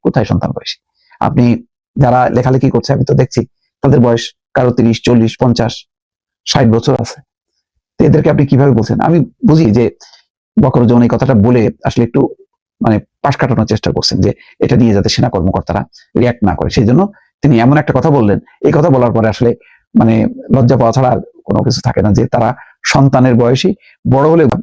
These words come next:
যখন প্রতিক্রিয়া হলো তখন সেটা খুললো। এবং তৌফিক ইমরোজ খালিদিকে এর জন্য কম ধকল পোহাইতে হয়নি, তার বিরুদ্ধে দুর্নীতির মামলা টামলা এটা সেটা করে বিশ্রী একটা অবস্থা করলো। তো এই জেনারেল আজিজের কথা চিন্তা করেন, আর জেনারেল ওয়াকারুজ্জামানের কথা,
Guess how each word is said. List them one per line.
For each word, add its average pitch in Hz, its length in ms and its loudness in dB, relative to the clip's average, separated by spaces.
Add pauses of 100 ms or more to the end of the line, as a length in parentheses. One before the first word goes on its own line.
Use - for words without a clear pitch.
(240)
যখন 113 140 0
প্রতিক্রিয়া - 360 -2
হলো 143 100 0
তখন 117 160 -2
সেটা 92 200 -4
খুললো। - 280 -6 (340)
এবং 117 200 2
তৌফিক 139 320 -2
ইমরোজ 127 300 2
খালিদিকে 117 380 0
এর 117 120 2
জন্য 110 240 0 (360)
কম 147 220 2
ধকল 117 240 0
পোহাইতে 104 280 -4
হয়নি, 92 160 -2
তার 110 160 0
বিরুদ্ধে 101 240 0
দুর্নীতির 101 360 0
মামলা 107 260 2
টামলা 107 220 -4
এটা 104 140 -2
সেটা - 180 -6
করে - 160 -8 (380)
বিশ্রী 160 260 2
একটা - 180 -2
অবস্থা 98 240 -2
করলো। - 200 -10 (560)
তো - 80 0 (160)
এই 143 200 2
জেনারেল 151 280 4
আজিজের 135 320 2
কথা 151 180 -2
চিন্তা 147 240 -2
করেন, 147 200 -12 (240)
আর 110 140 -4 (320)
জেনারেল 110 220 2 (120)
ওয়াকারুজ্জামানের 98 540 -2
কথা, 98 160 -6